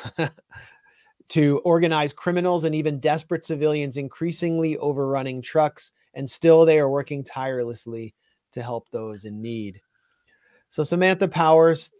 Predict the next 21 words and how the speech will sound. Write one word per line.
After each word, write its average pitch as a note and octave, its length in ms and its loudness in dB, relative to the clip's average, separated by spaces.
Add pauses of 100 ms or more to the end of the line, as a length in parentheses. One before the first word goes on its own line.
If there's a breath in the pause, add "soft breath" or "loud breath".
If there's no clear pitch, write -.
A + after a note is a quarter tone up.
(120)
declaring D#3+ 440 -2
that D#3 140 -4
she F3+ 440 -2
is C#3+ 120 -2
powerless D3+ 640 2
as A#2 140 -8
the C3 260 -4
director B2 680 -6 (340)
of A#2+ 140 -12
the B2+ 80 -8
United C#3 520 -2
States C#3 500 -4
Agency C3+ 560 -6
for A#2 160 -10
International C3 640 -6
Development B2 600 -4
in A#2+ 100 -12
charge B2+ 460 -6
of A2+ 100 -8
aid B2 320 -2
operations C3+ 960 -4